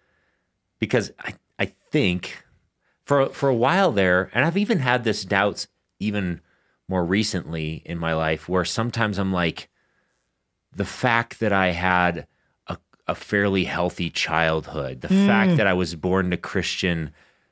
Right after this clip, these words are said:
Speaker 1: parents, the fact that I'm a man, the fact that I'm a white man, the fact that,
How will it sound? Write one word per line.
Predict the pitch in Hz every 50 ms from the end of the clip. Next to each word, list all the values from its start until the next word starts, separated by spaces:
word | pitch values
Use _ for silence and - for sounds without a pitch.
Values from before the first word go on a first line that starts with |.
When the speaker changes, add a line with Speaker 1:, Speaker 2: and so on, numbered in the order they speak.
| _ _ -
Speaker 1:
parents, | - 98 101 95 87 82 76 -
the | - -
fact | - - 110 101 104 - -
that | - 95
I'm | 92 90 85 80 76 - _ _ _ -
a | - 87
man, | 87 85 82 82 85 82 80 76 76 76
the | 78 78
fact | - - 104 92 95 - -
that | 98
I'm | 90 87 87
a | 90
white | 104 117 135 139 123 101
man, | 90 90 85 80 76 76
the | 76 80
fact | - 101 92 92 - -
that, | - -